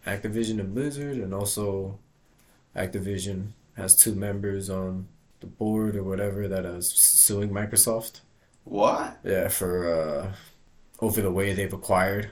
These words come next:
Speaker 1: uh, Activision Blizzard, something along those lines. Um, not too much details on it, but they are getting, they are being sued
Speaker 2: Wow.
Speaker 1: for aspects,
Speaker 2: Really?
Speaker 1: for aspects of the deal by these two, uh, by these two guys.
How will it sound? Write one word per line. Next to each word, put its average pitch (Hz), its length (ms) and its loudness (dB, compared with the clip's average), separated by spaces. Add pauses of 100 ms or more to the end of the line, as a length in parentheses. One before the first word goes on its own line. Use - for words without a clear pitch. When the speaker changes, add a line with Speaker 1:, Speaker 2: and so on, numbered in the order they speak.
Speaker 1:
uh, 98 160 -4
Activision 107 640 -2
Blizzard, 117 400 0 (840)
something 95 320 -4
along 95 240 -2
those 92 200 -2
lines. 110 460 -4 (240)
Um, - 180 -16
not 104 180 -4
too 107 120 -2
much 101 280 -4
details 101 420 -2
on 101 180 -4
it, 98 140 -8 (260)
but - 260 -6 (220)
they 92 160 -4
are 95 180 0
getting, 90 280 -4
they 90 80 -4
are 90 160 0
being 90 240 -4
sued 90 440 -4 (160)
Speaker 2:
Wow. 95 800 -4 (680)
Speaker 1:
for 73 260 -6
aspects, 92 420 0
Speaker 2:
Really? 110 180 0
Speaker 1:
for - 80 -4
aspects 90 400 -2
of 90 120 -4
the 92 80 -8
deal 87 440 -6 (800)
by 90 160 -2
these 87 200 -4
two, 87 340 -4
uh, 90 220 -6 (220)
by - 100 -8
these 95 160 -8
two - 160 -8
guys. - 360 -10